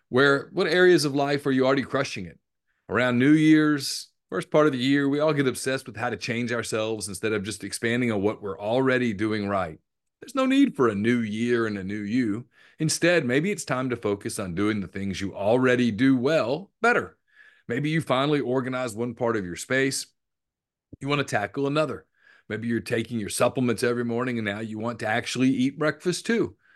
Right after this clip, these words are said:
Therapy helps you find your strengths so you can ditch the extreme resolutions and make changes that really stick.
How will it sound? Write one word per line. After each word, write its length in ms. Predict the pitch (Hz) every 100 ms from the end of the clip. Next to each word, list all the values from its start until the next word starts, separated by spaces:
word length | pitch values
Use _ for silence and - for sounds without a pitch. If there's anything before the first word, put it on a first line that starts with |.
| _ _ _
Therapy 420 | 123 143 151 170
helps 360 | 135 135 120 -
you 140 | 120
find 380 | 113 120 113 104
your 120 | 85
strengths 580 | - - 151 170 139 - -
so 140 | -
you 180 | 98 101
can 240 | 98 82
ditch 300 | 82 139 -
the 140 | - 160
extreme 520 | 123 - 135 143 131
resolutions 760 | 123 113 104 107 104 107 98
and 180 | - 98
make 180 | 95 87
changes 560 | - 120 123 123 131 120
that 160 | 139
really 320 | 90 95 95
stick. 460 | 90 - 95 -